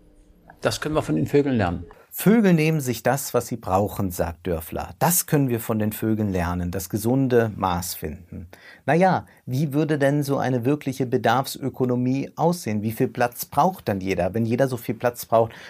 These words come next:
Speaker 2: wie Dörfler, könnte es eben in Deutschland eng werden. Und wir erleben ja gerade jetzt, was eine Bedarfsökonomie wirklich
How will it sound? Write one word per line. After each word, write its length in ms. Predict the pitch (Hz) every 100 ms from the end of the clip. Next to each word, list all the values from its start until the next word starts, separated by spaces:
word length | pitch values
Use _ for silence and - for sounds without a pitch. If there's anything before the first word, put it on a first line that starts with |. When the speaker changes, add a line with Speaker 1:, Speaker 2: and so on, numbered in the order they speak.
| 107
Speaker 2:
wie 280 | 131 127 123 -
Dörfler, 640 | 120 139 - 160 175 170
könnte 320 | - 147 147
es 180 | - -
eben 280 | - 131 135
in 100 | 127
Deutschland 480 | 127 139 151 143 -
eng 280 | 175 165
werden. 460 | 107 92 90 98 98 - - - 139 -
Und 380 | 147 143 143 147
wir 180 | 147
erleben 400 | 147 147 208 156
ja 160 | 117 110
gerade 400 | 110 117 110 117
jetzt, 340 | 117 120 -
was 200 | 120 117
eine 180 | - 123
Bedarfsökonomie 1300 | 107 113 117 117 147 - 131 123 - 120 120 131 127 110
wirklich 560 | 135 139 120 113 -